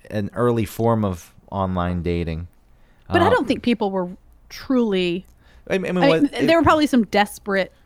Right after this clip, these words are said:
Speaker 1: there were people, I'm sure,
Speaker 2: people.
Speaker 1: who met up, but when you're a teenager and you're just talking to people,
Speaker 2: Yeah.
Speaker 1: yeah, that, that's not happening. But it was the precursor to it.
Speaker 2: Mm-hmm.
Speaker 1: And I think the stigma that was attached was anyone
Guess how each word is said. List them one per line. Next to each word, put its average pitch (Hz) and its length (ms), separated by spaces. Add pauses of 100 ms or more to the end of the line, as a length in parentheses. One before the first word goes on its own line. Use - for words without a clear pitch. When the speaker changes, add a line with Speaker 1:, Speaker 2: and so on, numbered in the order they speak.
(100)
Speaker 1:
there 190 100
were - 40
people, 151 240
I'm 120 100
sure, 131 220
Speaker 2:
people. 110 120
Speaker 1:
who 110 40
met 101 240
up, 95 240
but 98 80
when 104 160
you're 107 140
a 87 60
teenager 82 420
and 78 100
you're 78 100
just 71 200
talking 80 380
to 65 60
people, 76 400 (420)
Speaker 2:
Yeah. 180 160 (140)
Speaker 1:
yeah, 82 200
that, 85 200
that's 87 240
not 78 160
happening. 92 320
But 139 140
it 160 80
was 135 200
the 113 80
precursor 87 600
to 80 220
it. 104 100 (380)
Speaker 2:
Mm-hmm. 202 280 (380)
Speaker 1:
And 190 520 (180)
I 101 160
think 120 400 (420)
the 110 200
stigma 147 420
that 117 140
was 101 100
attached 110 460
was 92 240
anyone 123 600